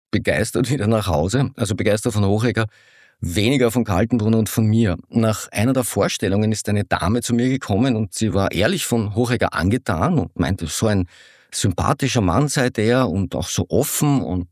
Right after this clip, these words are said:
und gibt ja eh alles zu." Und der Kaltenbrunner und ich, wir hätten ihn nun wirklich nicht so mit Fragen quälen müssen auf der Bühne.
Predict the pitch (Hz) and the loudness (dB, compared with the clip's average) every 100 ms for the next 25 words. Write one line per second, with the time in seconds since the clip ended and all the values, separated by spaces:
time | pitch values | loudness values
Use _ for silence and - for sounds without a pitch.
0 | - 76 87 110 - - 147 113 139 139 | -4 -2 -2 -4 -2 0 2 2 2 -2
1 | - 123 147 135 - - - _ _ - | -2 0 2 0 -4 -12 -20 _ _ -6
2 | - 120 - - - - 196 - 101 - | -4 -4 -6 -18 -18 -12 -10 -2 -2 -2
3 | - 202 - 156 131 143 143 135 127 71 | -2 0 0 0 2 4 4 4 2 0
4 | 110 - - 127 123 127 - - - 127 | -4 -4 -2 0 0 -2 -6 -6 -4 0
5 | 147 135 120 120 - 143 127 - 110 113 | 2 2 2 0 -2 -2 -2 -2 0 2
6 | 113 - - - _ _ - - 82 71 | 0 -4 -14 -14 _ _ -10 -4 0 2
7 | 95 98 95 - 80 90 95 82 - 82 | 2 0 -4 -4 -2 0 0 0 -2 -4
8 | 67 _ _ _ _ 65 71 - 87 80 | -6 _ _ _ _ -2 -2 -2 -4 -2
9 | 67 57 | -2 -4